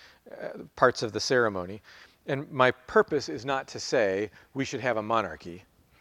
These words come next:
That's not the point. I just want you to hear how the traditions of this particular nation intentionally embody a lot of what we've talked about, about civil magistrates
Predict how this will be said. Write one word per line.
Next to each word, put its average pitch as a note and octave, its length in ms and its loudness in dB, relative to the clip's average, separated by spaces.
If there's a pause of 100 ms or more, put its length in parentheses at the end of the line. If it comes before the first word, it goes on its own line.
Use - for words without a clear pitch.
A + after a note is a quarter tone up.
That's - 180 -16
not A2 140 -6
the - 60 -20
point. F#2+ 320 -8 (400)
I C#3+ 80 -6
just F#3 180 -2
want F3 220 -2
you D3 80 -4
to B2 60 -4
hear A2 600 -2 (1120)
how C3+ 500 4
the B2+ 140 -4
traditions F#3 760 -4
of A#2+ 360 -2 (480)
this C#3+ 220 -4
particular C3+ 640 -2
nation A2+ 640 -8 (800)
intentionally C#3+ 1040 -6
embody A#2 960 -2 (760)
a C3+ 60 0
lot C3+ 200 8
of D3 80 0
what C#3 140 2
we've C#3+ 120 -4
talked G#3+ 300 0
about, A#2+ 460 2
about C#3+ 240 0
civil D#3 260 -2
magistrates D3 840 -2